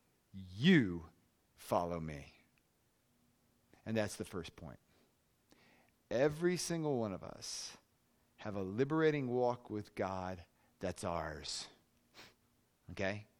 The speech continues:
It's your walk and nobody else's. All right? He's basically saying to Peter,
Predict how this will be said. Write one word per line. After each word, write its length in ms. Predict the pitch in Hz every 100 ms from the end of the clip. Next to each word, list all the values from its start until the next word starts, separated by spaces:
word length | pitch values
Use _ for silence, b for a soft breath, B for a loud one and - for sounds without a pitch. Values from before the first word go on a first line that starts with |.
| _ - -
It's 200 | 90 -
your 240 | 110 135
walk 440 | 113 78 73 - -
and 140 | 80 90
nobody 400 | 95 92 98 92
else's. 640 | 80 - - - - - _ _ _ _ _ -
All 60 | 78
right? 180 | 110 - _ _ _ _ _ _ _ _ _ b b b b
He's 180 | - 139
basically 360 | 110 165 160 151
saying 260 | - 147
to 60 | 131
Peter, 420 | - 147 131 120